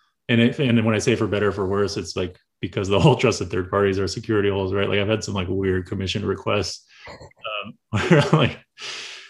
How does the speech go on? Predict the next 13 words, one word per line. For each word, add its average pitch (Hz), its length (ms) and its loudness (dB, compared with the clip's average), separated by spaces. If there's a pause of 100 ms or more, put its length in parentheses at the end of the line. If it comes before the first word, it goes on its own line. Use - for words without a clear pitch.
(180)
uh, 104 420 2 (400)
and 98 120 -4
then, 101 140 0
and 104 240 0
then 101 220 2
because 110 320 4
you're 101 120 6
that 98 180 2
close, 92 400 -2
it's, - 340 -8 (140)
it's 98 120 -4
harder 92 420 0
to, 92 360 -4